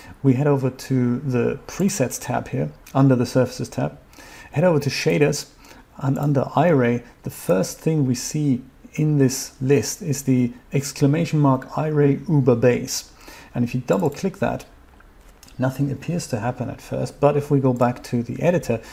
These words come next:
we can now see that these values have changed. So, uh,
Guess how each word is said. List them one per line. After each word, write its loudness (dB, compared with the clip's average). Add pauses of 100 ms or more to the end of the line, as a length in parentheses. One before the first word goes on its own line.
(160)
we 4
can 2
now 4
see -2
that 0
these 0
values 2
have -6
changed. -4 (360)
So, 0
uh, -2